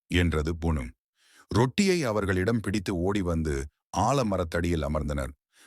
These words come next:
ஆனால் ரொட்டியை இரண்டு சமமாக பிளப்பது எளிதாக இல்லை அல்லவா?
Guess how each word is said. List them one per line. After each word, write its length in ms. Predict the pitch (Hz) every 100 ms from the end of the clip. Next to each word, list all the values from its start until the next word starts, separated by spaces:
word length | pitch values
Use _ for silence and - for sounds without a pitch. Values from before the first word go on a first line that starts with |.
| -
ஆனால் 380 | 101 101 98 92
ரொட்டியை 540 | 78 95 120 180 170 117
இரண்டு 280 | 92 113 123
சமமாக 600 | - 92 107 123 135 131
பிளப்பது 460 | - 104 98 101 85
எளிதாக 400 | 80 104 123 123
இல்லை 180 | 110 87
அல்லவா? 340 | 73 71 71